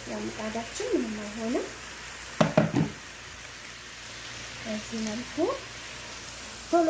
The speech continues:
ቶሎ ነው መገለባበጥ ያለብን። እንደ ዳቦ እንደ ዱቄት አይደለም ወዲያው ነው የሚበስለው።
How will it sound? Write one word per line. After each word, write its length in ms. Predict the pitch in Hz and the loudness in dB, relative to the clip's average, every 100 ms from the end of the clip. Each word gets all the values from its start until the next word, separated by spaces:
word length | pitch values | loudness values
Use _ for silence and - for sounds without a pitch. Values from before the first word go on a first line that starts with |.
| 320 | 6
ቶሎ 240 | 269 226 220 | 4 2 2
ነው 160 | 220 226 | 2 0
መገለባበጥ 840 | 226 240 240 226 233 220 - 233 - | 0 0 0 0 0 0 -2 -2 -2
ያለብን። 580 | 214 226 214 - 330 480 - - - - 196 202 196 | -2 0 -2 2 2 2 -2 -6 -6 -4 -4 -2 -2
እንደ 200 | 214 214 | -2 -2
ዳቦ 340 | 214 226 214 220 220 226 - 302 - | 0 0 0 0 0 0 -4 -8 -6
እንደ 180 | 220 214 214 | -2 0 4
ዱቄት 420 | 269 - - - | 6 6 6 4
አይደለም 420 | 226 208 208 208 220 | 4 -4 -2 -2 0
ወዲያው 360 | 220 226 220 | 0 2 4
ነው 160 | 214 214 | 4 2
የሚበስለው። 680 | 214 226 226 247 262 277 349 | 0 0 0 -2 -2 2 2